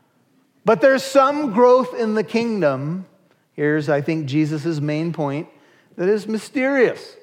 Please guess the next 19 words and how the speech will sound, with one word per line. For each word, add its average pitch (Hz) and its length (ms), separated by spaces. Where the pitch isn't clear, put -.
With 147 100
all 254 260
that 294 80
we 285 80
can 233 120
talk 262 280
about 262 240
the 208 100
sower 269 520
and 214 140
the 214 80
soil, 262 400
sometimes 262 560
things 269 280
just 233 160
happen 269 360
and 202 120
you're 202 100
like, 196 220